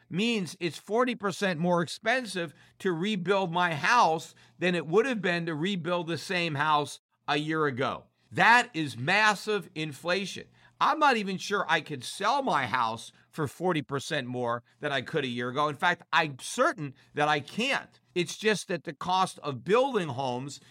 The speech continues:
is rising faster than the market value of those homes. That's one of the reasons that I've been saying that home construction is gonna grind to a halt,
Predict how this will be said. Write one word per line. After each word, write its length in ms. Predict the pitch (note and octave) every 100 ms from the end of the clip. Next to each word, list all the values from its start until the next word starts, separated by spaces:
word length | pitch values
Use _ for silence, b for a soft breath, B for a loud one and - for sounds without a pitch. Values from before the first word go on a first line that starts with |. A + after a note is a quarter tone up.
| b
is 200 | F3 C#3
rising 500 | F3 F3 F3 D#3 D#3+
faster 680 | - F3 A3+ G#3+ - E3 E3 b b
than 160 | F3+
the 80 | F3
market 420 | F3 F3+ E3+ F3
value 680 | B2+ C#3 G3 B3 G#3 B2 D#2+ _ _ -
of 180 | D3+
those 240 | C#3+ C3+ -
homes. 320 | C3+ F#2+ - b b
That's 320 | D#3+ A3 -
one 160 | A3 F3
of 60 |
the 80 | D3+
reasons 600 | C#3+ A3+ C4+ F3+ D3+ C#3+ B B
that 160 | E3 E3
I've 160 | D#3
been 140 | D3+ C3+
saying 480 | - G#3 A3+ E3+
that 160 | D#3 D3+
home 520 | _ - G3+ G#3+ D#3+ - -
construction 800 | D3+ - G#3+ B3 B3+ F#3+ D3+ D3+ B
is 200 | - F3
gonna 180 | - F#3+
grind 400 | C3 D#3 E3+ F#3
to 120 | F3+
a 60 | F#3
halt, 500 | - A3+ C#4 - -